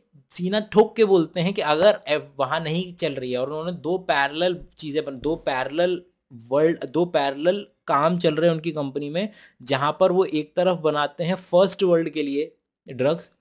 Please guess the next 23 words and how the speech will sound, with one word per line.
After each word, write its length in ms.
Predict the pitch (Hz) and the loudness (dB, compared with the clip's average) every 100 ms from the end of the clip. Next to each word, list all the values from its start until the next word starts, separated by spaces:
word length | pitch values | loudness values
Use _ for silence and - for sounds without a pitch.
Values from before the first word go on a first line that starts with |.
| _ _ _ 123 | _ _ _ -8
जिन 220 | 139 147 | -4 0
पे 80 | 160 | 2
वो 100 | 160 | 0
पूरा 300 | 160 156 156 | 2 4 4
ध्यान 200 | 139 147 | 4 0
लगाते 400 | 147 139 139 151 | 2 0 0 -2
हैं 60 | |
और 100 | 156 | -4
उस 100 | 139 | -4
पे 140 | - 147 | -4 -2
ज़्यादा 280 | 127 123 147 | 0 0 -4
प्राइस 460 | - 131 131 131 | -6 -4 -4 -4
भी 80 | 147 | -4
रख 140 | 147 | -6
सकते 300 | - 135 - | -6 -12 -10
हैं 120 | 151 170 | -10 -8
और 220 | 143 135 | -6 -6
उसमें 180 | 156 156 | -6 -10
क्वालिटी 580 | _ - 131 131 135 | _ -4 -2 -2 -10
कंट्रोल 440 | 143 139 127 143 135 | -8 -8 -6 -4 -4
एश्योरेंस 440 | 127 123 120 113 | -4 -2 -4 -6
रखते 380 | 113 107 - | -12 -12 -14
हैं। 80 | _ | _